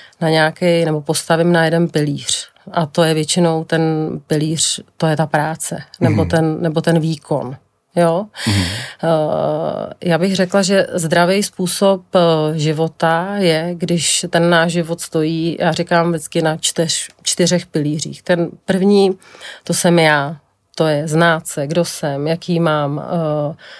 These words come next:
Speaker 1: hodnoty, jaký mám taky hranice a možnosti. Každý prostě nemůže dělat, eh, všechnu práci, ne, každý jsme jinak silnej, máme
Speaker 2: Mhm.
Speaker 1: prostě jiný možnosti.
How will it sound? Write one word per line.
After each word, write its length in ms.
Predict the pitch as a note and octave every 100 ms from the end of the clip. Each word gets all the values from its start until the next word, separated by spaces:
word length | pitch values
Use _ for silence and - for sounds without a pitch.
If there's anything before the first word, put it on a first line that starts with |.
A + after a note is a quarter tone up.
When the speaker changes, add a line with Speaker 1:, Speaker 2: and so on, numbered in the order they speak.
| - - -
Speaker 1:
hodnoty, 680 | F3 D#3+ E3+ D3+ D3 C3+ -
jaký 300 | E3+ D3 E3+
mám 180 | E3+ E3+
taky 600 | E3+ - F3+ E3+ E3+ E3
hranice 460 | E3 E3 E3+ F3 F#3+
a 40 |
možnosti. 480 | F3+ F3 G#3+ G#3 -
Každý 320 | D3 D#3 E3
prostě 300 | E3+ E3+ -
nemůže 360 | F#3 G#3 A3 F#3
dělat, 560 | D3 D#3 D3 C#3+ C#3+ E3+
eh, 40 | D#3 D3 C#3+ C#3 D3 D3+ - - - - D#3+
všechnu 420 | D3+ - E3+ F#3
práci, 800 | D#3 E3 D3+ C#3+ - E3 D3+ D3 D#3
ne, 140 | E3+
každý 320 | F3 D#3+ D#3+
jsme 180 | D#3 F3+
jinak 220 | D#3+ D#3+
silnej, 380 | - F3+ F#3 F3
máme 260 | D#3 D3+ D#3+
Speaker 2:
Mhm. 80 | A2
Speaker 1:
prostě 220 | G#2+ -
jiný 180 | E3+ E3+
možnosti. 600 | E3+ E3 E3+ - -